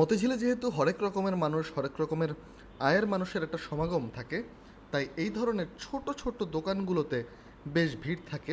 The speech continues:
সকালবেলা। এই কাকা এবং তার স্ত্রী মিলে এই দোকানটা চালান, যেখানে এই রুটি, ভাজি,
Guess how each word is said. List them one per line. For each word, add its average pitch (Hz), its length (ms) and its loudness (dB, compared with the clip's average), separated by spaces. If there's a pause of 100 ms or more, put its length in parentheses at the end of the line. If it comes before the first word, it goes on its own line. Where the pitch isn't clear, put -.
(160)
সকালবেলা। 123 460 2 (760)
এই 196 160 4
কাকা 185 280 4
এবং 220 100 0 (100)
তার 185 200 4
স্ত্রী - 220 0 (120)
মিলে 180 220 6
এই 151 140 0
দোকানটা 143 380 0
চালান, 135 260 2 (560)
যেখানে 143 340 0 (120)
এই 131 60 0 (100)
রুটি, 170 260 -2 (180)
ভাজি, 143 320 -2